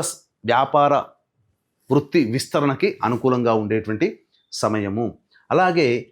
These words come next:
ఈ సంవత్సరం రెండు వేల ఇరవై ఆరో సంవత్సరంలో జనవరి పద్నాలుగు నుంచి ఫిబ్రవరి పన్నెండవ తారీఖు వరకు కూడా చాలా అనుకూలము. ఏతావాత చెప్పొచ్చేది ఏమిటంటే జనవరి పద్నాలుగు నుంచి ఫిబ్రవరి పన్నెండవ తారీఖు వరకు,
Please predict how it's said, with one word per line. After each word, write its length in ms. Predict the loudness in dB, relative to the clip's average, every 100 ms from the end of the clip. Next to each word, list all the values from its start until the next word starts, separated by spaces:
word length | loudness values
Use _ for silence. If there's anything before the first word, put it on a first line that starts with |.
| _ -2 0
ఈ 40 | 2
సంవత్సరం 680 | 2 0 0 -2 -2 -2 0 -4 -8 -2
రెండు 160 | 2 4
వేల 140 | 4 2 2
ఇరవై 180 | 2 4
ఆరో 120 | 2 0
సంవత్సరంలో 480 | -4 -6 -6 0 0 0 -6 _ -12 -2
జనవరి 400 | 2 4 4 4 2
పద్నాలుగు 440 | -2 0 2 4 2
నుంచి 180 | 2 0
ఫిబ్రవరి 420 | 0 2 2 2 2 0
పన్నెండవ 400 | 2 4 4 4 2
తారీఖు 260 | 2 2 0
వరకు 200 | 0 -4 -2
కూడా 180 | 0 0 -2 -12 _
చాలా 240 | 0 2 2 2
అనుకూలము. 400 | 0 2 2 2 2 0
ఏతావాత 400 | 2 2 2 2 -2
చెప్పొచ్చేది 400 | -2 -4 0 0
ఏమిటంటే 320 | 0 -2 -2 -2 -6 _ _ -2
జనవరి 400 | 2 4 4 4 2
పద్నాలుగు 380 | -2 0 2 4
నుంచి 160 | 2 -2
ఫిబ్రవరి 360 | -4 0 2 2 0
పన్నెండవ 320 | 0 0 0
తారీఖు 220 | 0 0 0
వరకు, 200 | 0 0